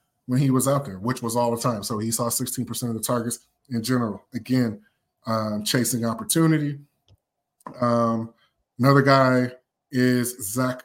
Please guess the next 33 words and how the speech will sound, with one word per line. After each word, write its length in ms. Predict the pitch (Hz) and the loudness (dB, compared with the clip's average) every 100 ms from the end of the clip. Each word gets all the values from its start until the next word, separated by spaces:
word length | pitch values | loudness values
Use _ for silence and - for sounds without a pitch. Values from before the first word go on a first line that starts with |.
| - | -4
Ertz. 500 | 135 147 143 - - | -2 0 -4 -8 -4
This 220 | 143 139 | -4 -4
was 160 | 120 - | -2 -2
super 460 | - 175 165 139 | 2 2 2 -2
ugly 440 | 139 131 135 131 131 - | 0 0 0 -2 -4 -10
because, 720 | 113 120 117 113 107 - - - | -10 -6 -4 -4 -4 -6 -8 -14
you 140 | 113 104 | -10 -8
know, 200 | 98 - _ _ _ - | -10 -14 _ _ _ -4
Cardinals, 540 | 127 127 123 120 - - - _ - | 0 2 0 -4 -6 -10 -20 _ 2
but, 400 | 135 139 139 - - 127 - | 4 4 0 -6 -2 -2 2
um, 300 | 143 123 127 - - - _ 131 | 2 2 -2 -6 -20 -20 _ 4
he 100 | 127 | 6
was 220 | 127 127 | 6 2
out 180 | 143 143 | 2 0
there 220 | 160 160 | 0 -2
for 240 | - 127 | -4 -2
ninety-one 440 | 117 131 131 127 127 | 2 2 2 2 0
percent 280 | 135 139 | -4 -2
of 60 | 127 | 0
the 60 | 117 | 0
routes, 500 | 127 147 - - - _ _ _ _ _ | 0 -2 -2 -6 -8 _ _ _ _ _
saw 280 | - 135 123 | -4 -2 -2
thirty-three 720 | - - 127 135 131 135 135 | -4 -4 0 0 -2 -2 -2
percent 360 | 131 135 143 139 | -2 -4 -2 0
of 60 | |
the 80 | 135 | -2
targets 520 | 139 147 143 156 - - | -2 -2 -2 -6 -12 -8
when 140 | 139 127 | -4 -2
he 160 | 139 | -2
was 180 | 135 135 | -2 -2
on 120 | 135 | -2
the 80 | 135 | -4
field. 460 | - 190 120 95 | -4 -4 -4 -8